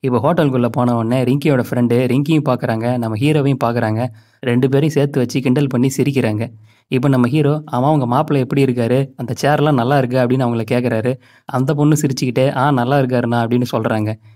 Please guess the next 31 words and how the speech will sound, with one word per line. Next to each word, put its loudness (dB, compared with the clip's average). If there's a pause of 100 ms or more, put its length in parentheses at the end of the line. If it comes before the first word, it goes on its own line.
(140)
இப்ப -2
ரிங்கி, 0 (300)
"ஆமா, 2
ஊருக்கு 0
போறீங்களா? 0 (120)
பிரேயர் 2
மீட்டிங் 2
நல்லா 0
இருக்கும். -2
எதுக்காக 0
இப்ப 0
போறீங்க? 2
இன்னும் 2
மூணு 2
நாள் 0
கழிச்சு -2
போலாமேன்னு" 2 (100)
கேட்கறாங்க. -2 (340)
நம்ம 0
ஹீரோ 2
எதுவுமே 4
பேசாம -2
அமைதியா 0
இருக்காரு. -2
இன்னொரு 2
பக்கம் 0
எம் 0
எல் 2
ஏ 2
வீட்ல 0
தலைவரும் 0